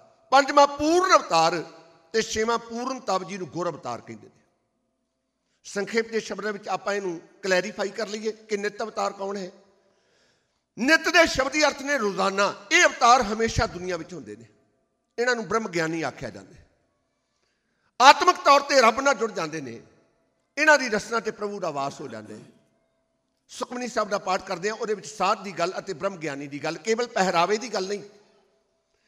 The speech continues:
ਕਿਉਂਕਿ ਪਹਿਰਾਵਾ ਕੇਵਲ ਪਖੰਡ ਦਾ ਧਾਰਕ ਹੈ। ਗੱਲ ਹੈ ਮਨੁੱਖ ਦੇ ਅੰਦਰ ਦੀ ਗੱਲ, ਆਤਮਾ ਦੀ ਗੱਲ, ਮਨ ਦੀ ਗੱਲ।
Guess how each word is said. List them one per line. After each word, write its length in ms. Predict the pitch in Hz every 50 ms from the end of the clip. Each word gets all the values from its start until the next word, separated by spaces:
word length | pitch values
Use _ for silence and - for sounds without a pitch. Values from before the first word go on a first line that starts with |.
| _ _ _ _
ਕਿਉਂਕਿ 260 | 320 330 330 349 359
ਪਹਿਰਾਵਾ 560 | 349 - 285 262 254 262 254 254 262 294 311
ਕੇਵਲ 340 | 302 - 269 262 262 277 269
ਪਖੰਡ 400 | - - - - - 196 208 208
ਦਾ 120 | 202 226
ਧਾਰਕ 380 | 214 220 190 151 131 139 - -
ਹੈ। 240 | 139 139 123 107 90 - _ _ _ _ _ _ _ _ _ _ _ _ _ _ _ - 151 226
ਗੱਲ 160 | 226 262 269
ਹੈ 140 | 262 277 262
ਮਨੁੱਖ 300 | 233 226 233 240 - 254
ਦੇ 220 | 233 247 - 240
ਅੰਦਰ 240 | 226 226 226 233 220
ਦੀ 180 | 220 226 175
ਗੱਲ, 140 | 180 180 190 180 190
ਆਤਮਾ 320 | 190 202 196 - 214 214
ਦੀ 120 | 196 180 165
ਗੱਲ, 200 | 165 180 175 170
ਮਨ 220 | 165 175 185 190
ਦੀ 180 | 185 202 160 147
ਗੱਲ। 160 | 131 120